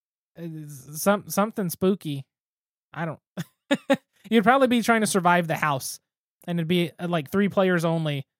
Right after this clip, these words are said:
like, one to three, and it'd be, you could play as Courage, Eustace, or Muriel, and that was it, and you just had to survive all the spooky, weird stuff.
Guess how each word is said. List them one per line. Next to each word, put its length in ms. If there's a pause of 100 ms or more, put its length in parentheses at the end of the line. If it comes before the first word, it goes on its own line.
like, 120
one 200
to 80
three, 420 (280)
and 100
it'd 140
be, 160
you 140
could 120
play 120
as 80
Courage, 480
Eustace, 540 (340)
or 560 (160)
Muriel, 460 (460)
and 480 (180)
that 320
was 160
it, 180
and 140
you 60
just 140
had 120
to 80
survive 400
all 80
the 100
spooky, 400
weird 260
stuff. 280